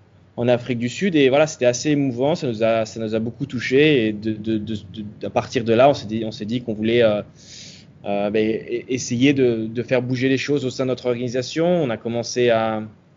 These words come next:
à, à choisir des, euh, des associations, euh,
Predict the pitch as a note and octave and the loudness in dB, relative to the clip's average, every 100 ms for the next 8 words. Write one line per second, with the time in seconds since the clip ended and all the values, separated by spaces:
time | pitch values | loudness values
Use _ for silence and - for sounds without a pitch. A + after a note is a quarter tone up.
0 | _ _ _ _ _ _ - _ A#2 A2 | _ _ _ _ _ _ -20 _ -8 -6
1 | G#2+ A2 - A#2 A2+ G#2+ B2+ B2+ A2+ G#2+ | -4 -6 -2 0 2 2 0 4 2 2
2 | A2+ A2 A2 A2 G#2+ A2+ A#2 A#2+ - B2 | 2 4 4 2 0 -4 -4 -4 0 0
3 | - C3 C3 C3 B2+ A2+ A2 | 0 0 2 2 2 2 0